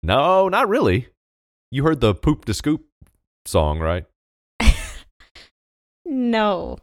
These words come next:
Speaker 1: You
Speaker 2: I
Speaker 1: really need to
Speaker 2: didn't.
Speaker 1: go listen to that. That's, that's on the internet somewhere.
Speaker 2: Poop
Speaker 1: You
Speaker 2: to
Speaker 1: need to go
Speaker 2: Scoop?
Speaker 1: Yeah. I can't remember what the, what that one's called either, but th-, he does a, an entire rap verse. It's a short song. It's only, like, a minute and a half. But he does, like, an entire rap verse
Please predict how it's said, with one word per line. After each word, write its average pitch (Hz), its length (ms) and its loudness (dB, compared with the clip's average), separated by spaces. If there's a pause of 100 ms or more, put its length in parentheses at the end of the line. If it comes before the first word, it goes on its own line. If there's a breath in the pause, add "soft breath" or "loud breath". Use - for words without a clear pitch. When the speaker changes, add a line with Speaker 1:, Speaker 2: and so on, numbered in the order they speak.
(140)
Speaker 1:
You 143 80 0
Speaker 2:
I 190 60 6
Speaker 1:
really 190 140 8
need 156 80 2
to 147 60 0
Speaker 2:
didn't. 127 100 2
Speaker 1:
go 117 80 6
listen 107 240 2
to 78 100 -2
that. - 200 -6 (120)
That's, - 440 0
that's - 480 -2
on 101 120 0
the 78 80 -4
internet 76 280 -4
somewhere. - 300 -4
Speaker 2:
Poop 277 340 -2
Speaker 1:
You 220 100 0
Speaker 2:
to 220 40 0
Speaker 1:
need 214 60 2
to - 80 -4
go - 60 0
Speaker 2:
Scoop? 320 380 0 (280)
Speaker 1:
Yeah. 82 100 -2 (460)
I 95 40 -6
can't 131 160 -2
remember 123 160 0
what 110 140 0
the, - 140 -4
what 98 160 -6
that 90 100 2
one's 73 140 -6
called 85 240 0
either, 78 180 -4
but 78 160 -6
th-, - 180 -14
he 107 60 -4
does 107 200 0
a, 95 40 0 (160)
an 95 80 -2
entire 92 300 2
rap 82 260 0
verse. 73 180 -6
It's 90 120 -6
a 135 40 -2
short - 280 -2
song. 76 160 -4
It's 71 100 -8
only, 98 100 -4
like, 76 120 -6
a - 40 -10
minute 71 200 -10
and 64 80 -8
a 60 40 -8
half. 50 160 -12 (220)
But 104 100 2
he 120 60 2
does, 127 160 2
like, 107 140 2
an 98 80 -4
entire 87 320 0
rap 82 200 -2
verse 76 280 -4